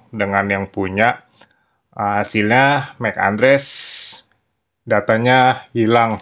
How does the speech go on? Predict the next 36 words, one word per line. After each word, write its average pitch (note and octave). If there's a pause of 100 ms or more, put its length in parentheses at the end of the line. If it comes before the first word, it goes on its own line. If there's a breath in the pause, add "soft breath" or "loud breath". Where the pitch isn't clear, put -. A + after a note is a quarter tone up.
(1000)
Ini G#2+
dia. B2+ (560 soft breath)
Dan A2
ini B2+
otomatis C3
modem A#2
itu B2
nggak A2
bisa A2
direset. G2+
Dia A2
direset A2
hanya G#2
kedap-kedip G#2
saja A2
dan A#2
nggak G2
mau G2
reboot, G#2
nggak G2+
mau G2+
nyala G2
normal F#2+
kembali. F#2+ (200)
Sama C#3+
seperti D#3
modem D#3
E C#3+
lima C#3
lima C3+
tujuh C3
tujuh, C#3+
kalau C3
yang A#2+
datanya A2+
itu A2